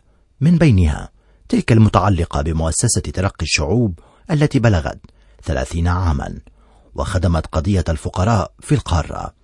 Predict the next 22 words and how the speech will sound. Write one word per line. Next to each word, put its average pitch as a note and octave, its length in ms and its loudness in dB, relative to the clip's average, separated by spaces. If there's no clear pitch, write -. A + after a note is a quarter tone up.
وفقا E3 320 4
لإرادة C3 520 2
القديس G2 580 0
بولس F#2+ 380 0
السادس، - 640 -8
والتي D2 360 -4
أكدها G2 340 2
القديس G2 480 -2
يوحنا G#2+ 360 2
بولس A2 360 0
الثاني. C#2+ 420 -4
في C2+ 140 -8
هذا F2 180 2
السياق - 560 -2
من C#2+ 160 -4
الضروري F2+ 560 0
تعزيز D#3 340 4
ارتباط C#3+ 480 0
أكبر G#2 400 0
مع F#2+ 180 2
الكنائس F#2 520 0
المحلية E2 760 -4